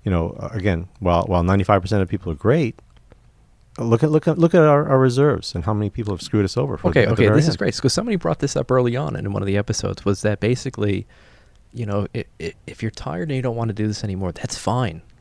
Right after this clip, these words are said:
Speaker 2: L-, say that, uh, rather than come out and say, "Well, it's, it's everybody else's fault but mine." I mean,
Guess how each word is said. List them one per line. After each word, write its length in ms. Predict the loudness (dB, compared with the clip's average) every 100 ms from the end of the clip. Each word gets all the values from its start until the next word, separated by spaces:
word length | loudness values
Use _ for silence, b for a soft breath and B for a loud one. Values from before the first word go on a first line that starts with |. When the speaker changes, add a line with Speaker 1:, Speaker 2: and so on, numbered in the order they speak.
| -16
Speaker 2:
L-, 80 | -16
say 300 | -10 -4 -2
that, 320 | 0 -2 -2 -10 _ b b b -8
uh, 180 | -6 -2
rather 280 | 0 0 0
than 160 | -4
come 220 | -4 -4 -2
out 100 | -4
and 100 | -4
say, 180 | -4
"Well, 200 | 0 0
it's, 220 | 0 -4 -8
it's 200 | -4 0
everybody 360 | 0 0 -2
else's 320 | -2 -4 -8
fault 340 | -4 -2 -2 -4 -16 _ _ _
but 140 | -8 -4
mine." 340 | -4 -4 -4
I 80 | -2
mean, 180 | 0